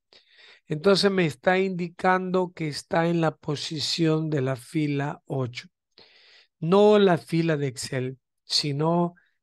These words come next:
de mi tabla que estoy seleccionando. Esa es prácticamente,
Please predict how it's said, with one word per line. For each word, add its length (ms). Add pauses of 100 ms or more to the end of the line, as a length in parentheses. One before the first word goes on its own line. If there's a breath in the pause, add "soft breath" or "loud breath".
(160)
de 300
mi 160
tabla 480
que 100
estoy 300
seleccionando. 760 (920 soft breath)
Esa 580 (140)
es 680
prácticamente, 1120